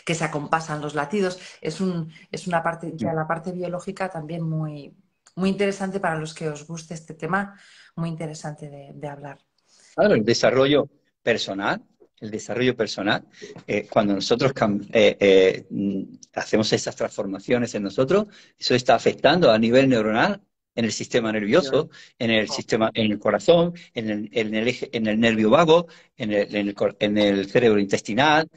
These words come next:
Speaker 2: en el, en el centro de, de donde están las emociones, en el,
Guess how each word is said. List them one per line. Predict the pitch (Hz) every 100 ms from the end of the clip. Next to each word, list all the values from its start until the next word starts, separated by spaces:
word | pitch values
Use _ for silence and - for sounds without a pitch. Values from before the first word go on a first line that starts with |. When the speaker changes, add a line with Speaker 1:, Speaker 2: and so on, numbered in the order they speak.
| - _ -
Speaker 2:
en | 117
el, | 110 104 101 101
en | 107 101
el | 104 104 -
centro | - - 113 107 110
de, | 104 104 - 101
de | 107 107 104
donde | 110 98
están | 92 - 107 98
las | 95 -
emociones, | 95 95 170 175 175 175
en | 104
el, | 101